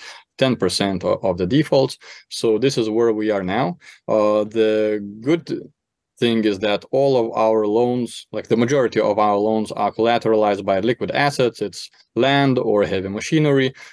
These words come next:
and, uh, the farmers are in business, like, they are business people. So what we do, we evaluate the business and its continuity, not the collateral.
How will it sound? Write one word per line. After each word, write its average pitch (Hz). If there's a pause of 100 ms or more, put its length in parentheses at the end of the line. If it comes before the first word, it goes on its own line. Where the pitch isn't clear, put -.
(100)
and, 107
uh, 107
the 104
farmers 131
are 131
in 107
business, 120
like, 98
they 110
are 104
business 110
people. 95
So 104
what 120
we 113
do, 120
we 113
evaluate 117 (400)
the 104
business 110
and 107
its 107
continuity, 123 (280)
not 117
the 117
collateral. 110